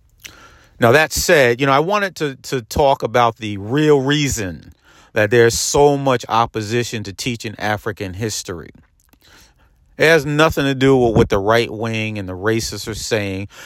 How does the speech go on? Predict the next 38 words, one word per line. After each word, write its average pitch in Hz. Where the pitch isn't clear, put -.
You 240
know, 202
it's 208
important 180
for 165
me 147
to 131
say, 113
l-, 180
l-, 180
stop 233
saying 156
the 120
right 110
wing. 95
For 135
black 165
people, 131
it's 135
not 151
even 131
about 120
the 107
right 120
wing 113
and 107
the 101
left 110
wing. 85
It's 110
about 131
racism, 117
red 123
or 107
blue, 107
Democrat 113
or 98
Republican, 92